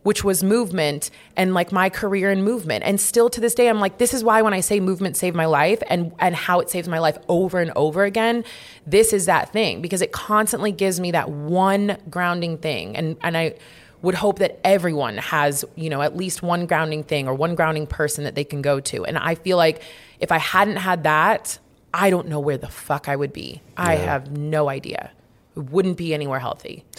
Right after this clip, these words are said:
Speaker 2: Yeah, it's interesting 'cause, like, I feel like if you don't have something with high stakes on the line,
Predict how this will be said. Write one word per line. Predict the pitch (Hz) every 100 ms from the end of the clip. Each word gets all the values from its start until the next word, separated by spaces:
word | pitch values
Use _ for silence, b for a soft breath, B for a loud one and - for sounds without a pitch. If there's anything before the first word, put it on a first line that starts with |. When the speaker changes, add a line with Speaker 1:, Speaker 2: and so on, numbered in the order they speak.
| B B B B
Speaker 2:
Yeah, | 123 117
it's | 104
interesting | 127 131 143 123 117
'cause, | 123 104
like, | 107 98 - B B B B B B
I | 120
feel | 113 131 135
like | 127 113 - - _ _ _ _ _ _ _ _ _ _ _ -
if | 151 135
you | 127 131 170
don't | 170 156 -
have | 92 117 120 120
something | - - 120 113 - 113 107 104 98 B B B B B
with | 113 107 101
high | - - 104 101
stakes | 98 - - 90 95 123 - - - _ _
on | 104 101
the | 95
line, | 87 85 98 123